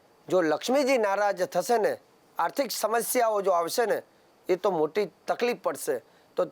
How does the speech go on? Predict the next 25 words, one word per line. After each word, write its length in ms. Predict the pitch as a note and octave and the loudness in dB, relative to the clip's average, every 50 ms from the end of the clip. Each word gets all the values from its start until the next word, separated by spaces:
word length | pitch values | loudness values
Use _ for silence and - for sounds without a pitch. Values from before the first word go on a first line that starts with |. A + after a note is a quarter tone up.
| - | -2
પાણીનો 420 | - E3+ F#3 G#3+ A#3+ C4+ C4+ C4+ A#3+ | 0 0 2 2 2 2 2 2 2
વ્યય, 380 | G#3+ B3 C4 C4+ C#4 D4 C4+ - _ - - _ _ _ _ _ _ _ | 0 0 0 0 0 -2 -4 -10 _ -20 -20 _ _ _ _ _ _ _
જળનો 400 | D#3+ C3+ F#3+ G3 G#3 A#3 C4 B3+ | -6 -2 -2 0 0 2 0 0
વ્યય, 360 | A3 G#3 A#3+ B3 B3+ C#4+ C4 - _ _ _ _ _ _ _ _ _ | 2 2 2 2 2 0 -2 -8 _ _ _ _ _ _ _ _ _
ખોટો 360 | - F3+ G#3+ G3+ - B3 A3+ | -4 -4 -2 0 0 0 0
શાસ્ત્ર 500 | F3 - - G#3+ A3 G#3+ - - C4+ B3+ | 0 -2 -2 -2 -2 -2 -2 -2 -2 -2
પ્રમાણે 380 | A3 A3 A3+ A3+ A#3 A#3 A3 G#3 | 0 0 0 2 2 2 2 2
ન 140 | F3 D#3+ F#3+ A3+ A3+ | 2 2 0 0 2
કરવો 300 | - A#3 A#3 A#3+ B3+ B3+ | 0 0 2 2 2 2
જોઈએ. 320 | G#3 B3 C4 C4+ C4 A3 D#3+ - - - - _ _ | 2 2 2 4 4 2 0 -2 -6 -16 -20 _ _
અને 380 | - F#3 A#3 C4+ B3 F3+ B2+ G#2+ - _ _ _ _ _ _ _ _ _ _ _ _ _ _ _ _ _ _ _ _ _ - | -4 -2 0 2 0 0 -2 -6 -10 _ _ _ _ _ _ _ _ _ _ _ _ _ _ _ _ _ _ _ _ _ -20
સાથે 380 | - - F3+ F#3+ F#3+ B3 A#3+ | -6 -4 -4 0 2 2 0
સાથે 560 | G#3+ - G#3+ G3+ F#3+ - A3+ A3+ A#3 A#3 G#3 - - _ _ _ _ _ | 2 2 0 0 0 2 2 2 2 2 0 -4 -10 _ _ _ _ _
શાસ્ત્ર 500 | - - - F#3+ F#3 F3+ - B3 A#3+ B3+ | -16 -6 -4 -4 -4 -2 -4 -2 -2 0
પ્રમાણે 380 | G#3+ A3 A#3 A3+ A#3 A#3+ A#3+ A#3+ | 0 0 0 0 0 0 0 2
તો 100 | G#3+ A#3 | 2 2
આપણે 180 | A3 G#3+ G#3+ F3 | 0 0 0 0
ધ્યાન 240 | E3 F3 G3 G#3 | 0 0 0 0
રાખીએ 260 | G3+ G3 F#3 - A3 G3 | -2 -2 0 0 0 0
છીએ, 140 | A3+ G3+ - | 0 -2 -2
પણ 100 | A3 G3 | -4 -2
આમે 300 | - E3+ G3+ A3+ B3 B3 G#3+ | 0 -2 0 2 2 2 2
હંમેશા 540 | G3+ G#3+ A#3 A#3 A3 - - G3 D#3 B2+ - - _ _ - _ _ - _ | 2 2 0 0 0 0 0 0 0 0 -4 -8 _ _ -20 _ _ -10 _
પાણીથી 500 | - F3 G3 G#3+ A3 G#3 - B3 B3 G#3 D3+ | -4 -2 -2 -2 -2 -2 0 -2 -2 0 -2
જ, 140 | C#3+ B2 | -4 -6